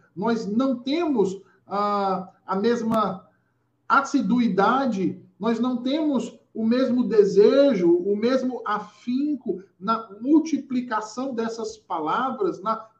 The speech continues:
propagação desse conhecimento, na distribuição dessa revelação que nos é trazida nos sessenta e seis livros de toda a Escritura, em outros escritos humanos, por exemplo,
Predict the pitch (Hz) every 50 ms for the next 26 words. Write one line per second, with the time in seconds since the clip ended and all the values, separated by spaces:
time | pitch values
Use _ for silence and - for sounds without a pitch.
0 | _ - 233 269 277 277 - 240 233 233 220 214 214 214 - - 240 269 262 220
1 | 226 226 220 - - 208 - - _ - 233 226 208 208 208 196 - - 185 160
2 | 165 185 214 254 277 262 - 202 190 190 208 208 196 190 - _ _ _ _ _
3 | _ _ 151 180 285 320 311 - - 330 294 240 240 269 285 247 - - - -
4 | 240 262 302 320 302 262 220 233 233 226 226 - 233 214 214 - - 196 233 254
5 | 247 240 247 226 226 214 208 - - - 226 240 254 262 247 196 185 - - _
6 | _ _ _ _ _ _ _ _ _ _ _ _ _ _ _ _ _ _ _ _
7 | _ _ - 226 226 226 220 190 196 208 208 208 214 208 202 185 160 143 170 202
8 | 214 185 190 185 185 - - - - 185 196 190 185 202 190 185 190 202 196 185
9 | 190 175 180 185 190 175 156 151 160 185 196 190 185 180 160 175 180 180 185 185
10 | 170 175 170 175 - 170 156 147 - - 214 247 302 302 247 185 139 - - -
11 | - _ _ - 311 302 285 277 277 302 302 320 294 262 302 294 - - - 269
12 | 277 285 285 277 247 269 320 294 247 233 247 285 330 339 277 214 180 180 - 165
13 | 160 151 135 127 127 113 113 - - -